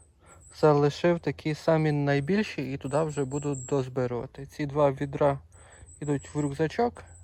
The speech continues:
решта в руках. Так, ще один білячок. Дивимося. Так,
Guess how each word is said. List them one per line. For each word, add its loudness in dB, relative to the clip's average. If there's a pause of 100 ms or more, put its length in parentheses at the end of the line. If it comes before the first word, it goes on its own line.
(120)
решта 0 (180)
в -8
руках. -14 (1400)
Так, -2 (140)
ще -4
один 0 (160)
білячок. -2 (800)
Дивимося. -12 (1800)
Так, -14